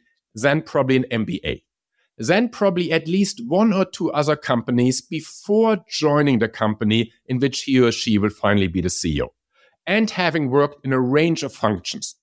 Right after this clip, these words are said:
across finance, operations, sales, et cetera, et cetera, et cetera. So much more broadly educated, much more broadly trained, what we in the management literature call general managerial skill.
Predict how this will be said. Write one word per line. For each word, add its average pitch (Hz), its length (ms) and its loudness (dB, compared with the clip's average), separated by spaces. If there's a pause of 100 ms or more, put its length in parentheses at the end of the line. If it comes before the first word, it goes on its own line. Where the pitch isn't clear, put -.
(140)
across 123 320 0
finance, 151 560 0
operations, 131 800 0
sales, 120 720 0 (300)
et 123 60 -6
cetera, 113 460 -2
et - 60 -10
cetera, 92 420 -2
et 78 60 -8
cetera. - 360 -4 (320)
So - 140 0
much 220 280 0
more 202 360 0
broadly 135 800 0 (300)
educated, 135 720 -2
much 147 280 -2
more 165 140 2
broadly 123 540 0
trained, 101 580 -2 (360)
what 135 220 -2
we 170 340 2
in 151 120 2
the 139 120 4
management 151 520 0
literature 123 380 -2
call 131 400 0 (160)
general 135 460 2
managerial 104 600 2
skill. - 360 -4